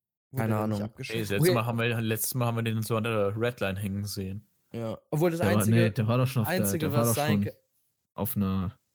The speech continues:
Speaker 4: der, der hat doch schon einen Angriff gestartet.
Speaker 2: Ja, der ist halt hochgeklettert.
Speaker 3: Ja, aber das war ja eine Stadt, die unten,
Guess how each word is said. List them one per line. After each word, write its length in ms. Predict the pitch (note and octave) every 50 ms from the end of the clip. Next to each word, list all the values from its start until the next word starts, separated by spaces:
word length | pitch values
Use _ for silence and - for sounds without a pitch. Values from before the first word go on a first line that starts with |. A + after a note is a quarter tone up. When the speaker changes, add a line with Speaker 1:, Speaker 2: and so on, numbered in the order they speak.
| _ -
Speaker 4:
der, 160 | F#2+ F#2 F#2+
der 220 | F#2 - - F2 A2
hat 100 | G2+ G#2
doch 60 | G#2+
schon 140 | - G2+ G2+
einen 80 | F#2 -
Angriff 320 | - A2+ A#2 G2+ - -
gestartet. 520 | - G#2 - E2+ F2 F#2 G2 G2+ A2+ - _ _ _ _ _ _ _ _ _ _ _ _ _ _ -
Speaker 2:
Ja, 200 | B2 B2 A#2+ A2+
der 280 | - - - A#2 B2 A2+
ist 80 | -
halt 100 | A#2+ G#2+
hochgeklettert. 580 | C3+ D#3+ D#3 C#3+ A#2 A#2+ A2 G#2 G#2 F#2 - - _ _ _ -
Speaker 3:
Ja, 360 | B2 A#2+ A#2+ A#2+ A#2 A2+ F2+
aber 160 | G#2 G#2+ A2+
das 140 | A2+ A2 -
war 60 | B2+
ja 80 | B2 A#2+
eine 120 | A2+ A2
Stadt, 360 | G#2+ - - B2 B2 - - -
die 100 | B2 A#2+
unten, 420 | - - C#3 C#3+ - - - C3+